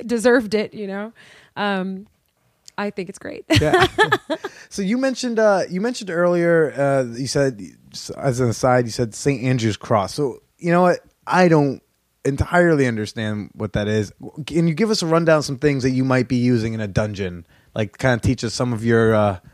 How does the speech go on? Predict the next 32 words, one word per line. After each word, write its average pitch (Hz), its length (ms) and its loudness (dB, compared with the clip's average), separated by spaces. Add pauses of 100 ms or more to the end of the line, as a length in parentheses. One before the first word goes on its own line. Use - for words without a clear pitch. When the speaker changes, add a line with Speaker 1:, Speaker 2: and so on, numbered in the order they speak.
Speaker 2:
your 110 140 -6
tools. 104 720 -4 (360)
Speaker 1:
Sure. 202 380 -4
Speaker 2:
I 226 240 2
think 180 120 4
Speaker 1:
Um, 180 40 6
Speaker 2:
everyone 160 240 2
knows, 143 220 2
like, 123 160 -4
the 123 80 -10
paddle 110 640 -2
and 107 200 -6
the 104 60 -6
f-, - 160 -10 (180)
and 113 120 -10
a - 20 -6
flog, 107 640 -2
but 98 280 -6 (160)
Speaker 1:
Well, 311 180 6
there 330 160 2
are, 320 280 2
there 262 300 0
are, 226 540 -2
um, 190 360 -2
plenty 247 380 0
of 202 140 -2 (100)
implements 196 1000 0
that 180 640 0
you 190 220 -2
wield 185 320 0
by 170 160 2
hand, 165 680 -2